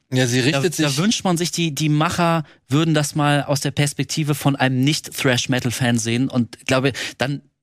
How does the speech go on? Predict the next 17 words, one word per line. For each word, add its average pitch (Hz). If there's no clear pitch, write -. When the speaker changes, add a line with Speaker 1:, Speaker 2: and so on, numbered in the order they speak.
Speaker 2:
wär 131
die 139
völlig 160
anders 143
aufgezogen 104
worden. 101
Und 110
so 139
bleibt 127
sehr 160
viel 160
Ratlosigkeit 139
zurück. 113
Also 120
du 131
hörst 147
einen 143